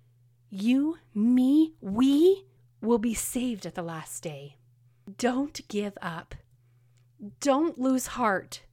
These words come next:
Instead, purify your heart in Christ. Believe him.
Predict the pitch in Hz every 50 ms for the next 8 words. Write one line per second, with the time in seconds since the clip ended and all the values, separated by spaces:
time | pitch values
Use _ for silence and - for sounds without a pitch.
0 | _ _ _ _ _ _ _ _ _ _ _ - - 214 - - - 254 240 233
1 | _ - - - 381 359 339 311 - - 190 180 175 185 190 180 170 - - 185
2 | 185 - - - 220 196 185 - 196 175 170 170 165 - - - - - _ _
3 | _ _ _ _ - - 226 226 247 277 302 311 339 330 240 214 214 196 170 165
4 | 180